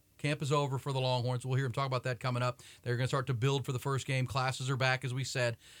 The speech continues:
He started, though, with, uh, with prayer sent out to Bill Little, uh, the legendary sports information director at the University of Texas since nineteen sixty-eight. He's been on the staff through his retirement in twenty fourteen. Let's hear Sark. That's how he started his availability today,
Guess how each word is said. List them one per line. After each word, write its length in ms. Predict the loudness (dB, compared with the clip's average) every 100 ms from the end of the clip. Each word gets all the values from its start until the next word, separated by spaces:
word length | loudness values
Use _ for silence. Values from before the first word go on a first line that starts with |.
| -20 -8
He 120 | -4 -2
started, 400 | 2 2 4 4
though, 200 | 4 6
with, 260 | 2 2
uh, 200 | 4 4
with 220 | 2 -2 0
prayer 180 | 0
sent 220 | 0 0 0
out 80 |
to 80 | 0
Bill 180 | 2 2
Little, 240 | 2 0 -6 _ -20 -20 _
uh, 320 | -2 0 2 2
the 100 | 2
legendary 680 | 2 2 2 4 2 2 -2
sports 300 | -2 -2 0
information 480 | 0 0 0 0 0
director 280 | 0 0
at 60 | 0
the 60 | 0
University 320 | 0 -2 -2
of 80 | 0
Texas 360 | -2 -2 -4
since 180 | -4 -2
nineteen 320 | -2 0 0
sixty-eight. 600 | 0 -4 -4 0 0 -2 -8 -20 -20 _
He's 160 | -6 -2
been 120 | 0
on 100 | 2
the 60 | 0
staff 320 | 2 2 2
through 120 | 0
his 100 | -2
retirement 420 | 0 0 2 0
in 60 | -2
twenty 280 | -2 -2 0
fourteen. 600 | -2 -4 -2 0 0 -2 -6 -16 -8
Let's 160 | -2
hear 120 | 2 2
Sark. 400 | 6 6 4 0
That's 180 | -4
how 120 | 0 0
he 80 |
started 400 | 0 2 2 2
his 160 | 0 0
availability 500 | 0 0 0 2 0
today, 420 | 0 2 2 0